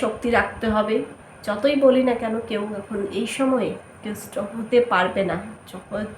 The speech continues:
চল বুকের যন্ত্রণা, কষ্ট কেউ থামাতে পারবে না। বাবা মা হারানোর ব্যথা, কষ্ট সেই মেয়ে ছেলেরাই বোঝে যে কতটা কষ্টদায়ক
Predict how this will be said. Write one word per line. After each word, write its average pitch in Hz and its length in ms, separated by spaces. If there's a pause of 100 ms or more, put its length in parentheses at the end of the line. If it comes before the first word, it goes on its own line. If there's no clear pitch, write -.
(140)
চল 214 260 (1300)
বুকের 233 360
যন্ত্রণা, 208 460 (120)
কষ্ট 208 280 (960)
কেউ 220 120 (100)
থামাতে 202 400
পারবে 165 340
না। 190 80 (1900)
বাবা 240 240 (160)
মা 240 100 (180)
হারানোর 240 520
ব্যথা, 202 300 (140)
কষ্ট - 240 (260)
সেই 214 160 (120)
মেয়ে 220 260 (140)
ছেলেরাই 220 460 (100)
বোঝে 196 320 (1600)
যে - 80 (180)
কতটা 226 360 (100)
কষ্টদায়ক 196 640